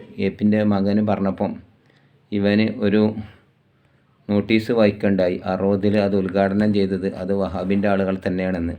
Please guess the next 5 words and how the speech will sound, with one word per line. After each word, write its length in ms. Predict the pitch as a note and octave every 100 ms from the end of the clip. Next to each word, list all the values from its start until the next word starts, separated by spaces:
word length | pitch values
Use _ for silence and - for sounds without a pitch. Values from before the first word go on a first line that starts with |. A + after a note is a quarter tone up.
| - _ _ _ _ _ -
പുനരുദ്ധാരണം 640 | G2+ G#2 G#2 G#2+ G#2+ G#2+ G#2+
ചെയ്-, 260 | G#2 G2+ - -
പുനർനിർമ്മാണ, 880 | G2+ G2+ G2 G2+ G2+ G#2 G#2 G#2 G#2 G#2 G2+ G2 - _ _ _ _ _ _
പു-, 200 | G#2 G#2 G2+
പുനർനിർമ്മാണ 760 | G#2 G2+ G2+ G#2+ G#2 G#2 G#2